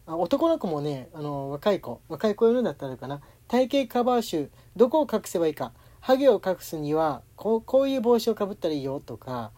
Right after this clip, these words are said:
えー、出てきたお腹、こうすると隠れておしゃれに見えるとか、短い足どうしたらいいのみたいなのとか、そういう特集で、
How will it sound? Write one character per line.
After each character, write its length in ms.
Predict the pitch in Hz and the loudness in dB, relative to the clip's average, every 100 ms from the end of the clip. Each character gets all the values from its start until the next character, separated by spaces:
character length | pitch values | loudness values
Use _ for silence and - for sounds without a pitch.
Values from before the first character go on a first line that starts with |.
| - - - 143 | -20 -20 -16 -8
え 400 | 135 127 120 - | -6 -6 -10 -4
ー、 40 | |
出 120 | 190 | -2
て 100 | 262 | -2
き 100 | 247 | -2
た 140 | - 180 | 0 2
お 100 | 170 | 0
腹、 340 | 160 156 143 | -2 -4 -6
こ 180 | - 240 | 0 2
う 60 | 247 | 2
す 100 | 269 | -2
る 100 | 254 | 0
と 120 | 240 - | 0 -2
隠 240 | 220 226 | -4 -2
れ 80 | 180 | -2
て 240 | 135 117 - - - - | -4 -8 -14 -20 -20 -18
お 80 | 143 | -14
し 80 | 135 | -4
ゃ 60 | 160 | -2
れ 80 | |
に 80 | 131 | -2
見 100 | 123 | -10
え 80 | 123 | -12
る 60 | 110 | -14
と 100 | 113 | -14
か、 200 | 110 - _ - | -14 -18 _ -10
短 340 | 160 185 277 | -8 0 2
い 100 | 233 | 4
足 240 | 170 - 147 | 2 -4 0
ど 120 | 226 | 0
う 60 | |
し 60 | 233 | 2
た 100 | 190 | -2
ら 60 | 151 | -2
い 120 | 151 | -4
い 40 | |
の 120 | 139 | -6
み 100 | 131 | -8
た 80 | 127 | -10
い 60 | 123 | -10
な 120 | 120 | -10
の 100 | 117 | -10
と 140 | 113 113 | -12 -12
か、 240 | 117 113 _ - | -10 -12 _ -6
そ 220 | - 269 | -2 -2
う 20 | |
い 60 | 269 | -2
う 60 | |
特 220 | 233 226 | -6 -8
集 300 | - 285 294 | -6 -2 0
で、 260 | 262 254 | 2 2